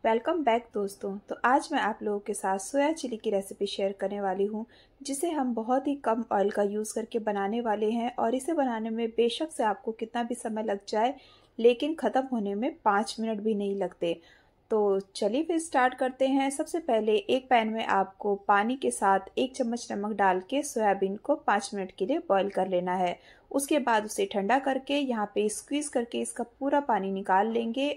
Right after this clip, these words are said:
और इसे साइड में कर लेंगे। उसके बाद इसमें हम थोड़े से मसाले जैसे कि काली मिर्च का पाउडर, लाल मिर्च पाउडर और एक बड़े चम्मच अदरक लहसुन का पेस्ट डाल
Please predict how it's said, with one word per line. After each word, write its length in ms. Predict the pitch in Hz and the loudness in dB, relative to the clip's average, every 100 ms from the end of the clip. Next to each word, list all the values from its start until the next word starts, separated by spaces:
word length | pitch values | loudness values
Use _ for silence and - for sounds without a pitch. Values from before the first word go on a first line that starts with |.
| - 196 | -2 2
और 260 | 190 190 208 | 2 2 -4
इसे 280 | - 285 | -4 -2
साइड 300 | 392 240 196 196 | 0 2 0 -2
में 120 | 190 | -6
कर 200 | 190 185 | -2 -4
लेंगे। 440 | 185 175 190 170 - _ _ - | -2 -6 -6 -8 -8 _ _ -8
उसके 260 | 269 - 294 | -6 0 2
बाद 260 | 247 196 - | 4 4 0
इसमें 240 | 220 262 | -6 -2
हम 200 | 269 262 | -2 -2
थोड़े 260 | 262 262 269 | 0 0 0
से 120 | 277 | -2
मसाले 440 | 233 220 208 190 196 | -4 -2 -2 -2 0
जैसे 280 | 202 202 247 | 0 -2 -6
कि 300 | 233 233 277 - - _ - | -4 -6 -6 -12 -20 _ 0
काली 220 | 214 233 | 4 4
मिर्च 240 | 302 269 - | 4 0 0
का 140 | 233 | -2
पाउडर, 480 | 233 214 202 226 294 - 190 | 0 2 2 2 0 -2 4
लाल 240 | 185 190 | 6 6
मिर्च 240 | 220 247 - | 2 -2 -2
पाउडर 420 | 233 214 240 277 - | 0 2 2 0 4
और 300 | 220 247 269 - | 6 6 4 0
एक 240 | 330 339 | 0 2
बड़े 160 | 220 208 | 0 2
चम्मच 420 | 214 202 247 277 226 | 0 -2 -2 -2 -2
अदरक 280 | 220 240 | 0 -2
लहसुन 280 | 233 220 214 | -2 -4 -4
का 140 | 214 220 - | -2 -2 0
पेस्ट 340 | 247 285 - | 0 0 0
डाल 220 | 208 185 | 4 4